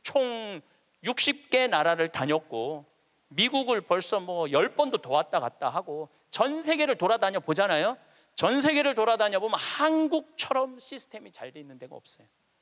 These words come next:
한국처럼. 요즘 이제 동계 올림픽 한다고 영동 고속도로, 고속도로를 다시 깔았거든요. 제가 오늘도 이렇게 나오면서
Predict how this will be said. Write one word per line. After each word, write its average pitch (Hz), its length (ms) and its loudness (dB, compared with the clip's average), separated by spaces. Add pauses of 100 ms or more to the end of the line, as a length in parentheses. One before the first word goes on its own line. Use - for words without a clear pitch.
한국처럼. 175 680 -14 (880)
요즘 240 240 0
이제 233 120 2
동계 233 300 0
올림픽 220 520 0
한다고 190 640 -2 (280)
영동 214 380 0
고속도로, 180 540 0
고속도로를 180 560 -2
다시 - 280 0
깔았거든요. 185 640 0 (1500)
제가 175 200 2
오늘도 185 400 0
이렇게 156 240 -8
나오면서 139 720 -2